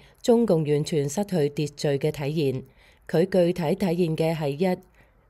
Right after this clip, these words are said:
未查先定罪，啱啱宣布立案審查就公布罪行，呢個係嚴重違法嘅。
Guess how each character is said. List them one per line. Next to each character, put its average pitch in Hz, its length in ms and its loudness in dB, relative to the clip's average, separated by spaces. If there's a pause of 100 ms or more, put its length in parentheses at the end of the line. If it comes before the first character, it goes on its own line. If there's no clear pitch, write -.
未 151 240 2
查 147 300 -4
先 226 320 0
定 165 240 0
罪， 143 340 0 (340)
啱 165 260 0
啱 165 200 0
宣 175 220 -2
布 147 180 0
立 135 80 0
案 143 380 -4
審 147 260 -6
查 135 320 -4 (240)
就 170 140 0
公 240 240 2
布 185 220 2
罪 156 240 4
行， 147 240 -4 (340)
呢 277 120 -4
個 226 100 0
係 185 140 2
嚴 143 240 -2
重 143 240 -2
違 127 180 -2
法 156 200 -4
嘅。 147 280 -4